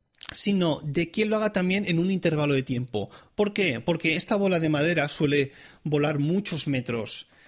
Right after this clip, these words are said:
Eh, y claro, dependiendo también de si hay viento a favor o en contra,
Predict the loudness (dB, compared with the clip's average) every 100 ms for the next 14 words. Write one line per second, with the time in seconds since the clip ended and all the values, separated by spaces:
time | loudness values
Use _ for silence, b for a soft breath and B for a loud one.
0 | b b -6 0 2 2 0 -2 0 0
1 | 0 0 2 2 2 2 0 0 0 2
2 | 0 0 0 2 0 -4 -4 0 2 2
3 | 0 -2 -2 0 0 0 0 0 0 0
4 | 0 -2 -2